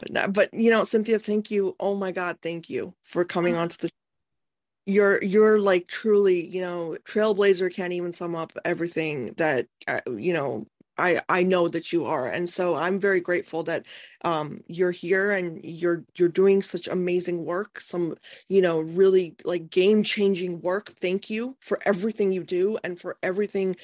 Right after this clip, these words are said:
Speaker 1: you know, that you're going to do in the future. I mean,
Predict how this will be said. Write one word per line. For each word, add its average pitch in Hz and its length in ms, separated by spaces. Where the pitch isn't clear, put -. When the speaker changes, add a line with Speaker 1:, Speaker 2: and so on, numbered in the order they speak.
Speaker 1:
you 196 120
know, 175 240
that 180 260
you're 196 80
going 196 340
to 214 120
do 208 240
in 208 100
the 190 60
future. 247 600
I 202 80
mean, 185 360